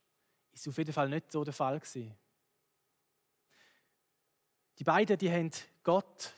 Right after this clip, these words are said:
die haben Jesus schon viel zu gut gekannt.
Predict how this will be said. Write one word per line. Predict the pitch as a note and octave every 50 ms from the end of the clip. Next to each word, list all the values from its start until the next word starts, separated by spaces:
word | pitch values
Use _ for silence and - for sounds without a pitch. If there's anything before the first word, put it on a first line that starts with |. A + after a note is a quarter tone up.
| -
die | - D#3+
haben | D#3+ D#3
Jesus | C#3 D#3+ D#3+ F#3+ F3+ - F#3+ D#3+ -
schon | - C#3+
viel | - - F3+ F#3 G3 -
zu | - - -
gut | - F3 F3+ E3+ E3+ - -
gekannt. | - - - D3+ D#3+ E3 C#3 B2 A#2 - - - - -